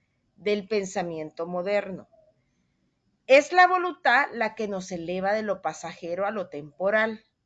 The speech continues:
Polaino Lorente es otra persona que tiene dos libros, de, son psicólogos y psiquiatras, lo más seguro, porque tiene un libro que se llama Psicología Patológica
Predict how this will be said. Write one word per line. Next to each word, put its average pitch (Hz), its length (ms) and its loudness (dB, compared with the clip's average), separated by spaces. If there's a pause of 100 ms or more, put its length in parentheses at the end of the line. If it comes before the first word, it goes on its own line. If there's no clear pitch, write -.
(460)
Polaino 240 840 0
Lorente 208 1000 -4 (520)
es 175 280 -14
otra 185 400 -6
persona 202 680 -2 (400)
que 190 220 -2
tiene 190 340 0
dos 202 160 2
libros, 214 720 -4
de, 175 400 -6 (160)
son - 480 -10
psicólogos 202 640 0
y 196 80 -8
psiquiatras, 185 720 -4 (300)
lo 180 80 -8
más 156 200 -6
seguro, 180 400 -4
porque 175 300 -6
tiene 185 340 0
un 208 120 2
libro 208 320 0
que 190 80 -6
se 175 160 -6
llama 180 280 -2 (360)
Psicología 214 840 0
Patológica 196 880 -2